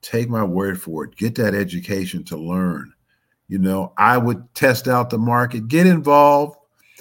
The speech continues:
I mean, Bitcoin is the biggest and the baddest on the block. It has been rising. I think it's around,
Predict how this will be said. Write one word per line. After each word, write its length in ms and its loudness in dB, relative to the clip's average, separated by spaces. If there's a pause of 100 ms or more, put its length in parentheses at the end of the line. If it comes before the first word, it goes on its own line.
(180)
I 100 -10
mean, 220 -4
Bitcoin 540 -2
is 160 -6
the 140 -6
biggest 460 -2
and 100 -4
the 60 -4
baddest 500 0
on 160 -4
the 80 -4
block. 520 -2 (520)
It 120 -6
has 160 -4
been 380 -4
rising. 580 -2
I 100 -4
think 260 -6
it's 160 -12
around, 440 -8